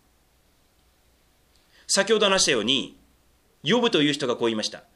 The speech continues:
「私は裸で母の胎から出てきた。また裸で私は賢に帰ろう。」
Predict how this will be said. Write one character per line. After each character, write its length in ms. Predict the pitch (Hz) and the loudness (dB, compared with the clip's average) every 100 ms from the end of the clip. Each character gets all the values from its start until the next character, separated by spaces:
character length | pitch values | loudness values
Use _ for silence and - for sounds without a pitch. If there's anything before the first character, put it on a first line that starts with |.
| _ | _
「私 440 | 113 156 196 196 190 | -2 0 2 0 0
は 100 | 170 | -2
裸 640 | - 135 147 208 214 202 | -2 -2 0 0 0 0
で 100 | 202 | 0
母 360 | 180 202 214 196 | -2 -4 0 2
の 120 | 131 | 2
胎 300 | - 143 135 | 2 0 0
か 100 | 156 | 0
ら 100 | 135 | -2
出 120 | 113 | -4
て 80 | 104 | -10
き 80 | - | -14
た。 140 | - _ - - - | -18 _ -20 -18 -2
ま 140 | 170 | 0
た 140 | 208 165 | 2 0
裸 480 | 156 175 226 233 | 0 2 2 2
で 100 | 220 | 2
私 340 | 202 170 190 190 | 2 2 2 0
は 140 | 185 | -2
賢 500 | - 156 - - 214 | 0 0 0 0 0
に 200 | 214 127 | -2 -2
帰 300 | - 127 123 | -2 2 2
ろ 260 | 120 95 | 2 0
う。」 40 | - | -4